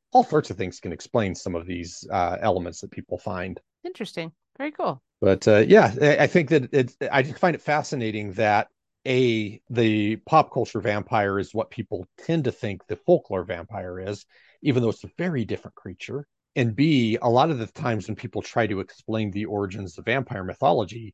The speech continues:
Speaker 1: they don't even acknowledge actual vampire mythology. They look purely to the pop culture and then try to explain it, usually through very rare medical conditions that would not have been common enough to actually spur people to come up with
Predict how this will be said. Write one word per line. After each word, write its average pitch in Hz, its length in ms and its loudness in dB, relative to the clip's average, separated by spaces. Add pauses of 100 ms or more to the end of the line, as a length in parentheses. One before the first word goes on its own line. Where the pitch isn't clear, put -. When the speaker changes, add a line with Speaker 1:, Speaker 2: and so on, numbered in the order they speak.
(140)
Speaker 1:
they 101 760 -2 (300)
don't 120 260 0
even 107 340 -4
acknowledge 104 840 0
actual 107 420 0
vampire 92 420 -6
mythology. 98 800 -6
They 98 200 -4
look 98 280 -4 (220)
purely 107 280 2
to 92 120 -6
the 90 60 -10
pop - 280 2
culture 151 380 0
and 90 100 -2
then 101 100 -2
try 110 220 0
to 98 120 -2
explain 101 420 -2
it, 123 200 2
usually 113 540 0
through 98 680 -4 (420)
very 123 420 4
rare 104 480 2
medical 101 500 -2
conditions 90 720 -8
that 95 160 -2
would 95 160 -6
not 101 160 2
have 95 80 -4
been 92 140 -6
common 104 340 0
enough 90 300 -4
to - 140 -6
actually 92 680 -4 (220)
spur - 380 0
people 101 340 -8
to - 60 -18
come 98 200 -6
up 85 220 -4
with 92 320 -4